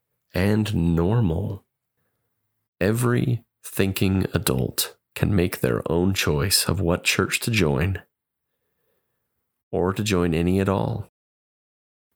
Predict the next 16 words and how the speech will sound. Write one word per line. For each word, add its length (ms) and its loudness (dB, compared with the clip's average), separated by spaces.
There 160 2
is 120 0
value 500 0
in 80 2
a 60 2
secular 540 2
life, 540 -2
just 340 2
as 140 0
there 180 2
is 120 0
value 560 2
in 120 2
a 60 2
religious 460 2
one. 260 -2